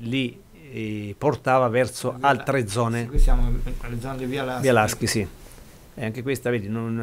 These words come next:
Speaker 1: eh, completamente, diciamo, anche fuori dalla, da traffico, quindi questo è sicuramente un aspetto ancora fondamentale. Eh, diciamo che poi, ecco, il trasferimento negli altri parchi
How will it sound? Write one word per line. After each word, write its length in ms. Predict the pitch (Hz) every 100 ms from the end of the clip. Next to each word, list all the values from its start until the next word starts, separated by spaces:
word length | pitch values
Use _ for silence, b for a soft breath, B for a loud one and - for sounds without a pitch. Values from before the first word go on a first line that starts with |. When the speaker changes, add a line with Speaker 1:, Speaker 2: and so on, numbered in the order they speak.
| 113 110
Speaker 1:
eh, 40 |
completamente, 840 | 107 110 120 123 123 - 123 117 113
diciamo, 360 | 110 123 123 120
anche 560 | 120 117 120 117 113
fuori 440 | 107 127 131 123 113
dalla, 640 | 117 113 113 107 107 104 101 b b b b b b -
da 100 | -
traffico, 560 | 110 147 143 - 110 104
quindi 240 | 95 117 101
questo 400 | 113 - 104 98
è 240 | 101 101
sicuramente 440 | 98 101 107 110 107
un 100 | 104
aspetto 520 | 101 - 107 101 110
ancora 480 | 104 - 113 110 101 B B
fondamentale. 1000 | - 139 131 123 123 120 135 117 127 156 - B B B B - -
Eh, 760 | - 110 104 101 101 98 98 101
diciamo 320 | 113 147 143
che 140 | 120 127
poi, 240 | 156 127
ecco, 180 | 123 123
il 80 | 113
trasferimento 640 | 135 - 139 143 135 135
negli 240 | 131 131
altri 320 | 139 131 - 143
parchi 540 | 131 127 123 117 101